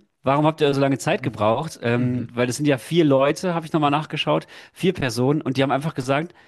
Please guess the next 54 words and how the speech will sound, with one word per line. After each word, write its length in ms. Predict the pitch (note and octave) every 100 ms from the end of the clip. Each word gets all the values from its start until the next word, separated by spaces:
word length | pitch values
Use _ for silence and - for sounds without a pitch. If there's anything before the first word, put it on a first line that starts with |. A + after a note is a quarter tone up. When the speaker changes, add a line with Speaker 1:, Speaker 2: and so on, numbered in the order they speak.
| _ _ _ _ -
Speaker 1:
"Wir 100 | D3
hatten 100 | D3
die 80 | C3+
Zeit 260 | D3+ F#3+
unseres 340 | E3+ C#3+ C3 C3
Lebens, 420 | D3+ B2+ B2+ -
wir 60 |
hatten 120 | C3+ C#3
einfach 180 | C3+ A#2+
Bock, 220 | D#3 -
das 160 | B2+ -
beste 280 | D#3 -
Spiel 240 | C#3 - C#3+
rauszubringen, 600 | B2 B2+ - B2 B2 B2
was 180 | B2 C3
wir 100 | A#2
rausbringen 440 | D3 - C3 A#2+
können. 420 | - F3 C#3+ C3 A2+
Es, 200 | A#2 -
wir 140 | B2 A#2+
Speaker 2:
Okay. 20 |
Speaker 1:
wollten 220 | E3+ E3
nicht, 200 | D3 B2 A#2 _
wir 160 | A#2+ A2+
wollten 260 | D#3+ D3
nicht 180 | D3+ B2
rushen." 500 | A#2 D#3+ - C3+ D#3+ - - - _ A#2
Die, 160 | C3+
Speaker 2:
<laughs> 320 | - B2+ - B2
Speaker 1:
es, 220 | A#2+ -
ähm, 440 | C3 A#2+ A#2+ A#2
Hollow 180 | C3+ E3
Knight 380 | C#3+ B2 C3 C#3+
ist 200 | C3 -
fünfzehn 520 | - F3 F#3+ - C3+
Mal 160 | C3+ C#3
verk-, 240 | C#3 - A#2+
fünfzehn 280 | E3 F3 C#3
Millionen 340 | B2+ C#3 E3
Mal 160 | D3+ C#3
verkauft 480 | C3 - D3 E3 -
worden. 260 | F#2+ G2
Also 160 | G2 G#2
das 60 | A2+
heißt, 160 | A#2+
die 40 | B2+
sind 120 | A#2+
wirklich 260 | C3+ C3+ B2+
Multimillionäre 840 | D3+ - A2+ G#2 G2+ G2 G2+ A#2
und 100 | A2+
die 40 |
haben 80 | A2+
einfach 200 | A#2 C3+
gesagt, 380 | A#2 B2 B2+